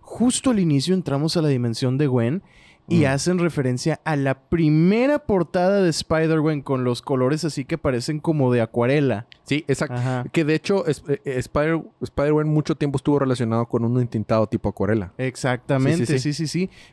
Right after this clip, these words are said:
Speaker 1: precisamente. Y así se ve toda su dimensión, incluso con los, los cambios de color a negativo y todo eso, ¿no?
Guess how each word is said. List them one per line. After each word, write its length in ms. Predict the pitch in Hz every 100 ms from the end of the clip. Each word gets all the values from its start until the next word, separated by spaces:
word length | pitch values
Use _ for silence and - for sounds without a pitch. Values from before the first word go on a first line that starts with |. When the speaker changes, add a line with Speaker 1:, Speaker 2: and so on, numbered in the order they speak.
| -
Speaker 1:
precisamente. 640 | 143 131 147 160 151 147
Y 100 | 143
así 200 | 135 156
se 160 | - 156
ve 160 | 160
toda 260 | 151 147 147
su 160 | -
dimensión, 500 | 156 131 123 120 147
incluso 420 | 143 123 127 120 147
con 200 | 175 139
los, 180 | 123
los 400 | 113 135 127 120
cambios 300 | - 127 135
de 60 | 143
color 220 | 147 127
a 40 | 127
negativo 720 | 139 120 110 - 127 135 131
y 40 | 123
todo 260 | - 127
eso, 280 | 143 139 110
¿no? 160 | 113